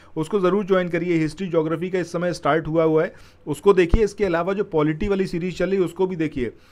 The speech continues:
एकदम क्रिस्पी नोट्स के साथ में सब कुछ वहाँ पर बताया गया है। आपको कहीं और कुछ पढ़ने की ज़रूरत नहीं पड़ेगी। सिर्फ करियर मित्रा पर जो चैनल्स पर वीडियो आ रहे हैं, उन वीडियोज़ को आप देखते चलिए। अच्छा, इसके अलावा अगर आप नहीं भी वीडियो देखना चाहते हैं,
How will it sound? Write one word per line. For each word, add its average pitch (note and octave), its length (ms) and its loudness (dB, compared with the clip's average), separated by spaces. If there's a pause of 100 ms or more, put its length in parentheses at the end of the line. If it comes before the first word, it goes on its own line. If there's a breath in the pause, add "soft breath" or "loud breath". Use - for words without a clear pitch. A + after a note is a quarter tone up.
(340 loud breath)
एकदम F#3 360 6
क्रिस्पी - 480 0
नोट्स F3+ 280 -2
के G3 80 -6
साथ F3 240 0
में G3 60 -6
सब F3 200 -4
कुछ F#3 140 -2
वहाँ D#3+ 180 -4
पर D#3 120 -4
बताया A#2+ 360 -2
गया A#2+ 140 -4
है। B2+ 120 -4
आपको D3+ 300 0
कहीं F3+ 320 -2
और F3+ 160 -2
कुछ F3 180 -6
पढ़ने D3 340 -4
की E3 80 -8
ज़रूरत D#3+ 300 -4
नहीं D#3+ 140 -8
पड़ेगी। E3+ 280 -6
सिर्फ F3+ 240 -6
करियर D#3+ 260 -2
मित्रा D#3 300 -4
पर E3 120 -4
जो E3 100 0
चैनल्स D3+ 460 -6 (360 soft breath)
पर D#3 100 2
वीडियो D3 380 4
आ D#3 120 8
रहे D#3 160 0
हैं, F3 180 -4 (240)
उन G3+ 160 2
वीडियोज़ F3+ 380 0
को F#3+ 100 -4
आप E3+ 140 0
देखते C3+ 280 -2
चलिए। G2 360 -10 (960)
अच्छा, D3 200 0
इसके D#3 300 -2
अलावा F3 320 4
अगर E3+ 180 0
आप E3+ 160 2
नहीं D3 200 -2
भी E3 100 -6
वीडियो D#3 280 -2
देखना D3 260 -2
चाहते C#3 300 -2
हैं, E3+ 100 -10